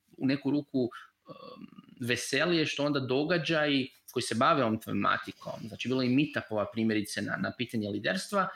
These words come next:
su popularni. Ljudi žele ići na njih, ali dalje tu postoji ta neka ostavština,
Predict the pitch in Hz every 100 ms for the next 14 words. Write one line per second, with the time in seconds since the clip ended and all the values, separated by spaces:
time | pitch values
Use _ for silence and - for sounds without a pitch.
0 | - - 208 - 190 - - - - 127
1 | 151 143 147 135 113 - - 104 185 233
2 | - _ - - _ _ _ - _ _
3 | 131 139 127 120 135 156 147 143 - 127
4 | - 117 135 123 139 120 110 - 123 -
5 | - 117 113